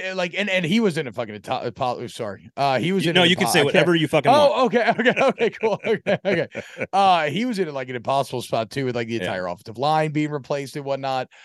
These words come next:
Speaker 1: Um, but your point,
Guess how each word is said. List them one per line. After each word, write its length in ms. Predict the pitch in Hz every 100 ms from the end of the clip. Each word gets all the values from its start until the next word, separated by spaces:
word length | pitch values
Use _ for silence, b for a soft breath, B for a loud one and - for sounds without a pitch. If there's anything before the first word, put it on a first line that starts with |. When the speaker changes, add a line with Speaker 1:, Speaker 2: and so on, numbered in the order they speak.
| B B -
Speaker 1:
Um, 540 | 151 147 143 139 135 - -
but 280 | 147 233 131 _ _ _ _ _ _ _
your 180 | 160 175
point, 380 | - 208 202 185